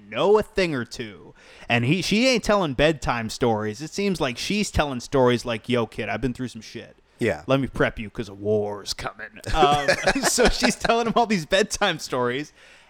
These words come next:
Speaker 1: and he's, he's enraptured by it. At a certain point, um, his parents perish, right, in a, in a, uh, vehicular incident.
Speaker 2: Yes.
Speaker 1: Um, and so he's in the care of his grandmother, and I guess at a certain point they're gonna go on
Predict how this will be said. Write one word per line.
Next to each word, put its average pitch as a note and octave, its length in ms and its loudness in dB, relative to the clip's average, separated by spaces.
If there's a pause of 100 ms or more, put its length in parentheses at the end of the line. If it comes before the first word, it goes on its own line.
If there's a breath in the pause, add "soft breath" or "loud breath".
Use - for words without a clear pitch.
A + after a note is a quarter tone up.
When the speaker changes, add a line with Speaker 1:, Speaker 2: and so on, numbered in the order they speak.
(120)
Speaker 1:
and E3 260 2
he's, D#3+ 320 -10
he's D#3+ 300 -6
enraptured B2+ 560 -2
by G#2+ 220 0
it. A#2 180 -2
At B2 100 2
a - 40 0
certain F#3 340 -4
point, A#2+ 480 0 (140)
um, A2+ 520 2 (720)
his C3+ 140 -10
parents D#3+ 680 2 (300)
perish, - 540 -2
right, B2 320 4
in C3 100 0
a, A#2+ 260 2
in B2 120 -2
a, A2+ 220 -4 (180)
uh, G2+ 480 -8
vehicular C#3 1120 0 (260)
incident. A#2 760 -8
Speaker 2:
Yes. A2 520 -2 (100)
Speaker 1:
Um, B2 640 2 (260)
and D3 160 -4
so D3 200 -2
he's C#3 180 -8
in D3+ 80 -8
the D#3 60 -6
care C#3 200 2
of C#3+ 60 2
his D#3 120 0
grandmother, A2+ 580 4
and A2+ 160 2
I A2+ 60 2
guess A#2 180 0
at B2 80 0
a A#2 40 0
certain B2 300 -4
point B2 260 -2
they're B2 80 -4
gonna A#2+ 140 0
go A#2 300 4
on A2 500 0